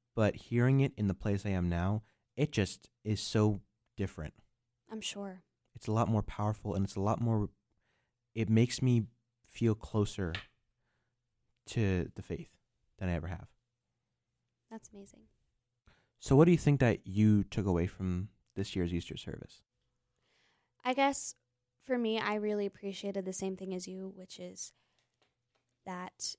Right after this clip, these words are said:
Speaker 2: if this didn't happen, then our faith is in vain, and it's, you know, none of it matters, but
Speaker 1: Mm-hmm.
Speaker 2: we believe that it does matter and that it did happen, and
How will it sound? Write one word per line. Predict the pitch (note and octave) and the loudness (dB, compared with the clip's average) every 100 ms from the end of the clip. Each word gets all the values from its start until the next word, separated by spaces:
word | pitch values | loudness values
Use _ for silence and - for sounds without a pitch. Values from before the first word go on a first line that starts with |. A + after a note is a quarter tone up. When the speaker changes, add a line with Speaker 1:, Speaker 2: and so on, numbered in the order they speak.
| - | -8
Speaker 2:
if | F#3+ F#3 - - - - - - _ | -6 -6 -10 -20 -20 -20 -20 -20 _
this | F#3+ - | -10 -8
didn't | F#3 F#3 | -8 -10
happen, | G3 G#3 G#3+ G#3 | -6 -6 -4 -4
then | F3+ | -4
our | F3+ | -8
faith | - F#3+ F#3+ | -8 -8 -8
is | F#3 | -12
in | F#3 F#3 | -10 -8
vain, | F#3 F#3 F#3 F3+ | -6 -6 -6 -8
and | - F3 E3+ E3+ F3 F3 - - - | -10 -14 -14 -16 -18 -16 -16 -18 -20
it's, | F#3+ - - - - - _ | -18 -8 -6 -4 -8 -10 _
you | G3+ | -12
know, | F#3 F3 _ _ _ _ _ _ _ _ _ _ | -10 -12 _ _ _ _ _ _ _ _ _ _
none | G3 F#3+ | -10 -8
of | F#3+ | -8
it | |
matters, | F#3 F#3 F#3 F#3 - | -8 -6 -4 -4 -4
but | F#3 F3+ - | -6 -8 -6
Speaker 1:
Mm-hmm. | A#2+ A2 G3+ | -4 -4 -2
Speaker 2:
we | G3+ | -4
believe | G3 G3 F#3 | -2 -4 -4
that | F#3 | -6
it | F3+ | -8
does | - A3+ A3 | -6 -4 -4
matter | G3 F#3+ F#3+ - | -6 -6 -6 -8
and | F#3 F#3 | -10 -10
that | F#3 | -12
it | F#3 | -12
did | - | -10
happen, | G3+ G3 - F#3 F#3 F#3+ _ | -10 -12 -16 -16 -18 -20 _
and | F3+ F#3 F#3+ F#3 | -20 -18 -18 -18